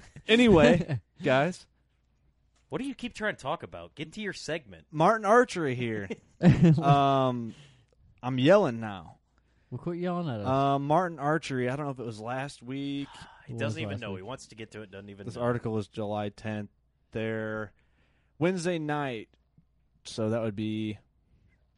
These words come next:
Speaker 1: jeez, it wasn't this week, was it? It was this week.
Speaker 2: Yeah.
Speaker 1: Yeah, just
Speaker 3: What's the date
Speaker 1: cou-
Speaker 3: today?
Speaker 1: couple
Speaker 3: No,
Speaker 1: nights
Speaker 3: it's the
Speaker 1: ago.
Speaker 3: seventeenth.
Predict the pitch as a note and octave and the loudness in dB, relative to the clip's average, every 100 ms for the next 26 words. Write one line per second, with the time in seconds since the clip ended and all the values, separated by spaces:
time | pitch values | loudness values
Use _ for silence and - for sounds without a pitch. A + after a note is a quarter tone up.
0 | _ _ _ _ - A#2 G2 G#2 B2+ F#2 | _ _ _ _ -10 -8 -6 -6 -8 -6
1 | C#3 - F#2+ - G2+ C#3+ - G2+ G2+ D#3 | -6 -6 -8 -6 -8 -8 -10 -12 -6 -6
2 | C3+ G2+ - F#2 - - C3+ E3 G#2+ A2 | -6 -10 -10 -12 -12 -14 -12 -12 -10 -4
3 | B2 A2 - - B2+ C#3+ - G2 F2+ B2 | -4 -4 -10 -14 -16 -14 -14 -12 -8 -6
4 | A#2 A#2 A#2 G#2+ - C3+ E3+ G#2 | -6 -8 -8 -8 -8 -10 -16 -16